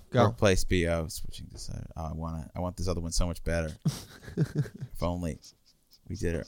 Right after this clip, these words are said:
Speaker 2: Oh, okay. Hold
Speaker 1: Okay,
Speaker 2: on.
Speaker 1: fine.
Speaker 2: Oh my God. I'm ki-,
Speaker 1: Do
Speaker 2: yeah.
Speaker 1: you guys see the gears turning? Or do you hear the gears turning?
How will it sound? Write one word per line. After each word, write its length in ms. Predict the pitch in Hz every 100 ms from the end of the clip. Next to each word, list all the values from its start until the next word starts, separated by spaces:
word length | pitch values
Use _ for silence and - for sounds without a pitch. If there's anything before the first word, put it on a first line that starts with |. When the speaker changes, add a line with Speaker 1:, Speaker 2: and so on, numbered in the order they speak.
| -
Speaker 2:
Oh, 120 | 82 -
okay. 200 | - - - - - - - - - - -
Hold 280 | - 82 85
Speaker 1:
Okay, 100 | 87
Speaker 2:
on. 20 | -
Speaker 1:
fine. 40 | -
Speaker 2:
Oh 160 | 101 95
my 160 | 87
God. 280 | 80 90 85
I'm 100 | 85 87
ki-, 100 | 76
Speaker 1:
Do 60 |
Speaker 2:
yeah. 140 | 92 90
Speaker 1:
you 60 |
guys 220 | 160 165
see 100 | -
the 100 | 160
gears 320 | 156 135 135 143
turning? 380 | 151 131 143 - 139 -
Or 60 |
do 80 | 147
you 120 | 135 120
hear 180 | 127
the 140 | 120 123
gears 240 | 113 120
turning? 380 | - 113 117 139